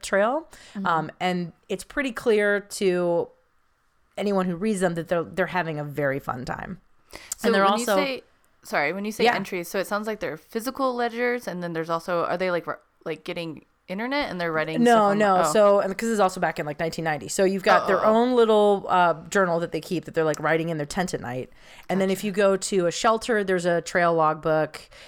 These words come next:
Speaker 1: If you go into, like, certain outdoor stores at the front, we'll have, like, a trail logbook if they're a resupply spot. If there's a famous, like,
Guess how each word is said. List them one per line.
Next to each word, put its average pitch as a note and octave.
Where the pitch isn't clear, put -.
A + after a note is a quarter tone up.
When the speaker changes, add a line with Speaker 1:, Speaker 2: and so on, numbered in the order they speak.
Speaker 1:
If F3
you F3
go F3
into, E3+
like, D#3
certain F3+
outdoor D#3+
stores E3
at E3+
the E3+
front, E3+
we'll D#3+
have, D#3+
like, E3
a D#3+
trail E3
logbook D#3+
if D#3+
they're D3+
a C3
resupply D#3
spot. D3+
If F3+
there's F3
a E3
famous, E3+
like, D3+